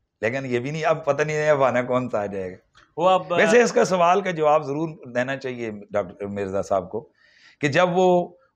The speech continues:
Speaker 1: उंगड़बाजी करते हैं
Speaker 2: वीडियो का जवाब
Speaker 1: वीडियो
Speaker 2: देते
Speaker 1: के,
Speaker 2: हैं।
Speaker 1: तो उस वक्त तो ये क्लिप जनाब वाला वो उन लोगों के भी लगाते हैं कि जो, जिनको मोहल्ले का कोई बंदा भी नहीं
Speaker 2: हम्म, हम्म।
Speaker 1: जानता।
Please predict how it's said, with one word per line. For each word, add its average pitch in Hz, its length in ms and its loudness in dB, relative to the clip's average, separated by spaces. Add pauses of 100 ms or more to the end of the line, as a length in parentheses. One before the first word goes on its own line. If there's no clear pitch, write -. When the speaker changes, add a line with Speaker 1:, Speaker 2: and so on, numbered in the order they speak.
Speaker 1:
उंगड़बाजी 180 520 2
करते 156 320 -4
हैं 98 300 -8 (100)
Speaker 2:
वीडियो 151 260 -6
का 160 80 -4
जवाब 139 340 0
Speaker 1:
वीडियो 180 260 4
Speaker 2:
देते 196 80 2
Speaker 1:
के, 196 60 2
Speaker 2:
हैं। 185 80 0
Speaker 1:
तो 180 100 2
उस 175 160 -2
वक्त 190 180 0
तो 180 60 2
ये 175 140 4
क्लिप 165 340 0
जनाब 156 320 2
वाला 156 220 4
वो 147 380 2 (360)
उन 175 140 2
लोगों 180 260 4
के 175 120 2
भी 165 120 4
लगाते 139 380 2
हैं 151 80 -6
कि 147 80 -2
जो, 143 220 2
जिनको 143 340 -2
मोहल्ले 127 300 2
का 165 100 2
कोई 156 200 0
बंदा 131 240 2
भी 135 120 -2
नहीं 127 120 -6
Speaker 2:
हम्म, 101 80 -4
हम्म। 98 220 -4
Speaker 1:
जानता। 95 240 -4